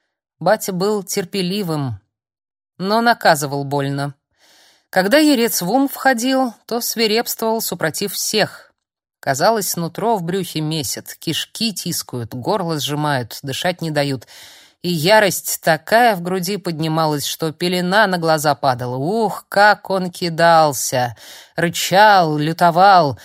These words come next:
ничего понимать не хотел. Чуял запах вожака, сладкий, зовущий, слышал, как бьётся его сердце, перегоняя по жилам кровь,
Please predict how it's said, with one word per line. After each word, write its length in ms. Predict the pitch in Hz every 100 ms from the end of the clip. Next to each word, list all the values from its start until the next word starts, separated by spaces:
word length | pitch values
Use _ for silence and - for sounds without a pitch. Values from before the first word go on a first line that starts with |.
| - - _ _
ничего 580 | 226 277 - 254 220 233
понимать 420 | 208 196 190 165
не 80 | 151
хотел. 540 | 143 143 143 131 123 _ _ _ _ _ _ _ _
Чуял 460 | - - 240 233 214
запах 440 | 185 202 - -
вожака, 540 | 165 156 160 - 160 135
сладкий, 760 | - 127 147 185 - - 135
зовущий, 720 | 123 135 139 196 - - 117 - - - _ -
слышал, 540 | - 240 277 240 233
как 220 | 226 196
бьётся 420 | 180 208 247 -
его 180 | 226 208
сердце, 600 | 190 - 233 220 - 170
перегоняя 640 | 160 165 156 151 170 208
по 140 | 185 156
жилам 340 | 170 196 170
кровь, 560 | - 185 190 - -